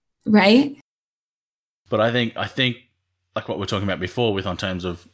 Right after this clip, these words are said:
Speaker 2: trying to prove that O Ts are actually really cost-effective long-term. So
Speaker 1: Mm-hmm.
Speaker 2: short-term, it might not seem that.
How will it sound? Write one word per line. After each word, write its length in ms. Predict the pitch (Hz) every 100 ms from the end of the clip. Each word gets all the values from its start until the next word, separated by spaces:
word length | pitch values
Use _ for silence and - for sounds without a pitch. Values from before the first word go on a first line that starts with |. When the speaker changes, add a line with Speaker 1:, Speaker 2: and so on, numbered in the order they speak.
| _ -
Speaker 2:
trying 220 | - -
to 100 | 117
prove 440 | - - 160 147 110
that 120 | 98
O 140 | 101
Ts 420 | 113 - 117 107 98
are 140 | 92
actually 540 | 110 - 104 101 92 - _ -
really 720 | 92 95 110 123 101 90 92 _ _ _
cost-effective 800 | - 101 - 95 - 104 98 90 -
long-term. 1000 | 98 98 107 107 107 - 87 82 67 101 - _ _ _ _ _ _ _ _ 247
So 60 |
Speaker 1:
Mm-hmm. 60 | 214
Speaker 2:
short-term, 640 | 202 196 151 - 135 135
it 100 | 123
might 220 | 110 123 107
not 240 | 117 -
seem 300 | - 110 104
that. 260 | 87 82